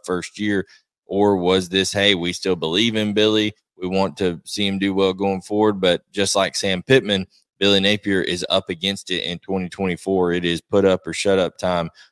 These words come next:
when it comes to the Florida Gators. Um, I think they have to produce. You didn't make a bowl game, uh, and that is, at the very least,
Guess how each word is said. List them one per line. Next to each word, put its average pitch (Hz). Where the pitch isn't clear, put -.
when 95
it 85
comes 98
to 98
the 85
Florida 92
Gators. 92
Um, 80
I 85
think 95
they 90
have 95
to 87
produce. 92
You 87
didn't 92
make 95
a 87
bowl 98
game, 104
uh, 78
and 78
that 87
is, 87
at 87
the 87
very 98
least, 104